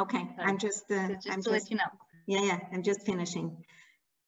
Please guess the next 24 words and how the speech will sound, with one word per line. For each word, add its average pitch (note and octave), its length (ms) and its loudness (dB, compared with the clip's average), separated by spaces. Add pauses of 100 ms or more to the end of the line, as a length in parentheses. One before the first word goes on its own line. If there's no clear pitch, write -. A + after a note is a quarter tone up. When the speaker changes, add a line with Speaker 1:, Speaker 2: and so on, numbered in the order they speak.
(200)
Speaker 1:
So, B3+ 260 8
and B3+ 220 10
this C#4+ 220 8
gra-, B3 320 6
this, B3+ 380 6
uh, B3+ 80 12
uh, G#3+ 960 8
were B3 200 12
the B3 120 8
ground A3 420 10
for A#3 320 6
developing A3+ 800 6
the A3 120 8
legal A#3 280 8
framework A3 480 4
that A#3+ 160 8
we A#3 120 4
have A3 200 4
now G#3+ 340 10
in G#3 300 6
Portugal G#3 560 4
and, G3 260 4
uh, F#3 40 0
Europe. B3+ 540 6